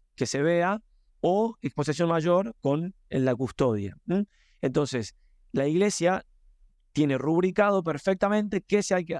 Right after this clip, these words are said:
qué hay que hacer para exponer el Santísimo en la custodia, que eso siempre se hace igual, en principio nadie puede inventarlo, y también para dar la bendición. Entre medio, lo que se hace entre medio, si hay una adoración comunitaria o lo que sea,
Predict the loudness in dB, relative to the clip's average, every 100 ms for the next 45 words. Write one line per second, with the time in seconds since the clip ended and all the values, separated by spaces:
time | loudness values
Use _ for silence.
0 | -4 0 2 2 0 -2 0 -2 -2 -4
1 | -2 0 0 0 -2 -2 0 2 2 0
2 | -4 -2 0 2 2 0 -2 -4 -4 -4
3 | -4 -6 -4 -4 -2 2 2 2 -2 -6
4 | -2 0 0 0 -2 -2 -2 2 2 4
5 | 2 2 0 -2 _ _ _ _ _ -2
6 | 2 2 2 2 2 2 0 0 0 -4
7 | -4 -4 -4 -6 _ _ _ _ _ 2
8 | 4 4 2 2 2 0 0 -2 _ _
9 | _ -4 -4 -2 -2 0 0 0 2 2
10 | 0 -2 0 -2 -2 -4 -2 -2 -2 2
11 | 2 2 -4 -2 0 0